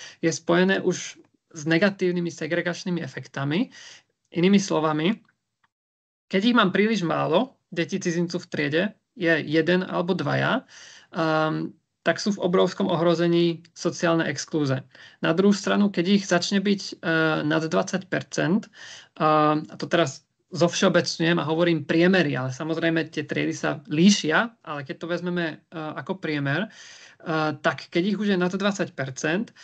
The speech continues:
tak je to spojené s negatívnymi segregačnými efektami, kedy síce nie sú tak s-, tak exkludovaní,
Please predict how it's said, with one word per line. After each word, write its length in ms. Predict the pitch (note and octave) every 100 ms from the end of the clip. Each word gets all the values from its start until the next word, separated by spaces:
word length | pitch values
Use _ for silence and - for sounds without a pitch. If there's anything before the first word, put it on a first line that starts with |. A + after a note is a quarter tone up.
| - _ _ _ D#3 D#3 D3+
tak 160 | D3 E3+
je 60 | F#3+
to 80 | F#3
spojené 420 | - E3 D#3+ D#3+
s 80 | D3
negatívnymi 540 | D3 D#3+ - D#3+ D#3+
segregačnými 640 | - D#3 D#3 E3 D#3+ F3+ D3+
efektami, 600 | C3+ C#3+ - D3+ F#3+ G#3
kedy 180 | F#3+ F#3+
síce 340 | G3 A3 A3 A3+
nie 160 | F#3+ F3+
sú 160 | F3 G3+
tak 160 | F#3+
s-, 140 | - - E3+ -
tak 240 | E3+ -
exkludovaní, 1040 | D3 - - F3 D#3 D3 C#3+ C3+ G#3 D4+